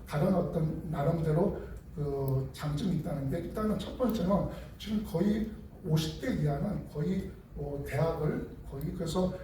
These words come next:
거의 문맹률이나 전 세계적으로 우리나라만큼 어떤 그 학력 수준이 높은 나라가 없습니다. 두 번째로 우리가 산업화, 민주화를 다 겪으면서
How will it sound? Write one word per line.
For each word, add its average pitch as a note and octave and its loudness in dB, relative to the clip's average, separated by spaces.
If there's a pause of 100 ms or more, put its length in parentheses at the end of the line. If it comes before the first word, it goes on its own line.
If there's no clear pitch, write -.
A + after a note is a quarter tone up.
(100)
거의 D#3 0
문맹률이나 E3+ 6
전 E3+ 4
세계적으로 D#3+ 4
우리나라만큼 D#3 4
어떤 D3+ 0 (320)
그 C#3 -4 (340)
학력 A3+ 2
수준이 - 2
높은 D3+ 0
나라가 D3+ 2
없습니다. - -8 (260)
두 D#3 0
번째로 E3+ 4
우리가 D#3+ 4
산업화, F3 4 (120)
민주화를 D#3 4
다 C3+ -4 (180)
겪으면서 D#3 4